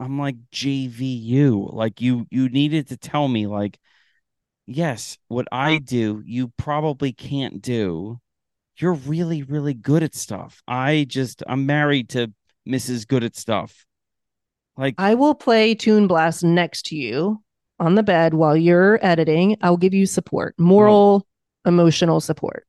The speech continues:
Speaker 1: By ignoring me and playing a game. Okay.
Speaker 2: Yes.
Speaker 1: It's awesome. This is,
Speaker 2: Okay, so
Speaker 1: this is fun.
Speaker 2: anything else next for you?
Speaker 1: Um,
Speaker 2: Well, I was just gonna say, I thought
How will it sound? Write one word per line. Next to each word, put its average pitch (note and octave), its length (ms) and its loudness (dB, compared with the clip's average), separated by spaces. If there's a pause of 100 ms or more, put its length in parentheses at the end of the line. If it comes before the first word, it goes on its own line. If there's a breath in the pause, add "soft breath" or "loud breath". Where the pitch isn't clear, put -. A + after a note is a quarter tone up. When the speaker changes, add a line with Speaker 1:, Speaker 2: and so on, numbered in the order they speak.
(120)
Speaker 1:
By G#2 380 -4
ignoring G#2+ 540 -2
me G2+ 140 -4
and G2 120 -6
playing G2 300 -6
a F#2+ 80 -8 (440)
game. G2 640 -10
Okay. C3 240 -6
Speaker 2:
Yes. - 400 -4
Speaker 1:
It's - 160 -20
awesome. D#2+ 560 -16 (340)
This - 220 -20
is, C#2+ 140 -10
Speaker 2:
Okay, F#3+ 320 0
so G#3 340 2
Speaker 1:
this - 140 -10
is - 40 -20
fun. - 400 -20
Speaker 2:
anything B3 360 4
else B3 240 0
next A#3 260 -2
for - 80 -2
you? C4 260 2 (1800)
Speaker 1:
Um, C3+ 920 -2 (760)
Speaker 2:
Well, B3 200 4
I B3 100 4
was C4+ 120 4
just C4 180 0
gonna A#3+ 160 2
say, B3+ 440 2 (120)
I G3+ 120 2
thought A3 260 0